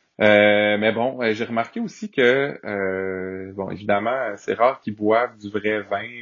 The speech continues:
ou du vrai alcool quand il y a des scènes comme ça, mais le vin de Carl Saint-Denis était particulièrement mousseux, <laughs> j'ai trouvé.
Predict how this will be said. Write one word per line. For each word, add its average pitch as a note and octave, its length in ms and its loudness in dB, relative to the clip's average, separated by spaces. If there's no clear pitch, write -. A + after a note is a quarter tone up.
ou G#2 80 -4
du - 640 -18
vrai A2 160 0
alcool A2+ 560 2
quand A#2+ 80 -2
il A2 40 -2
y G#2+ 40 -4
a - 20 -6
des G2+ 120 0
scènes A#2+ 260 -2
comme G#2 180 -2
ça, C#3+ 280 -2
mais G#2+ 340 -4
le G#2+ 180 6
vin A2+ 360 4
de G2 840 4
Carl A2+ 220 0
Saint-Denis G#2+ 420 -4
était A2+ 200 -2
particulièrement B2 840 0
mousseux, A#2+ 640 -2
<laughs> - 40 -6
j'ai B2+ 180 -2
trouvé. A#2+ 580 -4